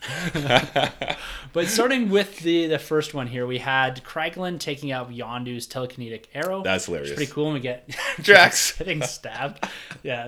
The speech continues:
Speaker 1: one last scene with Drax. Awesome.
Speaker 2: Oh, man.
Speaker 1: Uh, the second one here, we've discussed this too,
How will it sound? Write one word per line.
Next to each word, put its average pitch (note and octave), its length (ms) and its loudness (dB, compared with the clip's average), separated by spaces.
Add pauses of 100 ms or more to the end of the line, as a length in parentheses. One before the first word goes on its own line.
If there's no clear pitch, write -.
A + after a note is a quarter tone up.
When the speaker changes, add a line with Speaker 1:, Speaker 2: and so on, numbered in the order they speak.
Speaker 1:
one F#3+ 220 0
last F3+ 300 -4
scene D#3 260 0
with C3+ 80 -6
Drax. B2 440 -4
Awesome. C3 460 -4 (220)
Speaker 2:
Oh, F2+ 260 2
man. D#2 220 0
Speaker 1:
Uh, B2 120 -2
the A#2+ 100 -6
second - 340 -4
one D#3+ 160 -2
here, D3+ 340 0
we've C3 220 -6
discussed - 400 -6
this B2 160 -8
too, C#3+ 340 -2